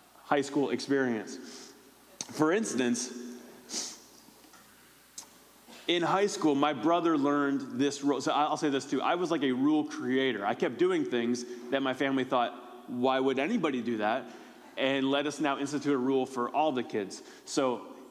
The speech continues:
he learned this rule. When you are tasked to watch your five-year-old brother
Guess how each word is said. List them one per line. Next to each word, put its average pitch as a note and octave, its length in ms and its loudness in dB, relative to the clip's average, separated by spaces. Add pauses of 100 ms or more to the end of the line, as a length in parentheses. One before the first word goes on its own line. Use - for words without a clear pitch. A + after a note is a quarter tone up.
(100)
he E3 180 4
learned C#3 240 2
this - 180 0
rule. A#2 280 0 (680)
When D3 280 2
you D#3+ 260 4
are C#3 100 2
tasked E3+ 720 -4
to D#3+ 120 2
watch D3 400 2
your C3+ 80 2
five-year-old C#3 680 0
brother A2+ 420 -2